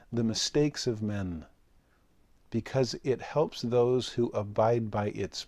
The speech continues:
precepts to draw nearer to God than by those of any other book.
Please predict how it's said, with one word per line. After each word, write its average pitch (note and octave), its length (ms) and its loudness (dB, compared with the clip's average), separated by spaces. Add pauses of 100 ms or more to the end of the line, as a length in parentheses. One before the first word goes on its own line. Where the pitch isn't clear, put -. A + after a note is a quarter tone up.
precepts - 960 -2 (1300)
to - 120 -2
draw G#2 300 4
nearer B2+ 400 4
to B2 160 -2
God G2 500 0
than F#2 220 -6
by F#2 160 -4
those F#2 340 -4
of E2+ 140 -8 (100)
any F#2 260 -6
other E2 220 -10
book. - 440 -14